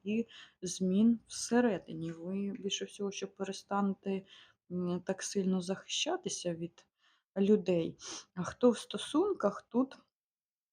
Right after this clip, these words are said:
а, або, знову ж таки, якийсь трикутник, і ви будете,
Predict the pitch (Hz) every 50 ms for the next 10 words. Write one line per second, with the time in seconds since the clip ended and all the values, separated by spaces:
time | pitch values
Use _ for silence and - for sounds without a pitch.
0 | _ _ _ - 180 180 190 196 190 185 - 208 208 190 190 202 196 190 165 180
1 | 190 190 180 180 180 - - - - - _ _ _ - 190 185 - - - 233
2 | 240 240 240 - - 220 208 196 202 - 240 277 269 - - - 240 226 220 233
3 | 220 208 214 214 214 220 214 214 - 220 214 220 214